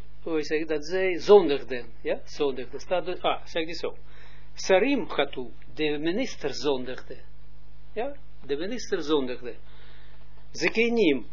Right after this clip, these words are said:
Machatu. Ella, ja, dus de minister z-, zondigde. Maar de, de, hoe heet het, de, de, de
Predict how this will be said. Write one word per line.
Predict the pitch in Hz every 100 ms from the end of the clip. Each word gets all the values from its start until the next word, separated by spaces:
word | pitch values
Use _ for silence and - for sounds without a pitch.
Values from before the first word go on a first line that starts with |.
| -
Machatu. | 123 151 220 262 226 139 104 - - - - - - - - - - - - - - -
Ella, | 156 147 143 147 -
ja, | 143 196 - - - - -
dus | 143 131
de | 143
minister | 156 247 220 226 190
z-, | - -
zondigde. | - 165 202 131 123 127 120 117 - - - - - - - - -
Maar | - 151 165 156 160 - - - - - - - - -
de, | 147 170 160 156 - - - -
de, | 156
hoe | 147
heet | 147
het, | 143 117
de, | 160 160 151 139 - - 143
de, | 156 - - 143
de | 151 143 143